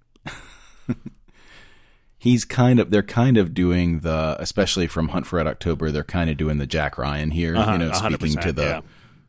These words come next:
Speaker 2: to all the guys in the room.
Speaker 1: He, this is another one where, uh, he, I, I, there's something about him and the girl where I go,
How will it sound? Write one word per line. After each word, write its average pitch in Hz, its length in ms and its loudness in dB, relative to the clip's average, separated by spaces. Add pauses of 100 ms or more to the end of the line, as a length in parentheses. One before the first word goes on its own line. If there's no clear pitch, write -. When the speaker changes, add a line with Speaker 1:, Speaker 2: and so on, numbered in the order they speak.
(280)
Speaker 2:
to 90 80 -6
all 80 120 -2
the 76 80 -6
guys 71 280 -6
in 73 60 -2
the 71 80 -2
room. 76 400 -4 (1900)
Speaker 1:
He, 170 360 -8
this 170 300 0
is 175 140 2
another 113 280 6
one 110 300 6
where, 92 480 2 (800)
uh, 104 400 -10
he, - 380 -12 (200)
I, 135 440 -2 (360)
I, 117 440 4 (360)
there's 127 200 -2
something 196 280 2
about 123 140 2
him 160 360 2
and 127 380 0
the 117 60 0
girl 101 540 4
where 101 220 2
I 95 100 0
go, 92 500 0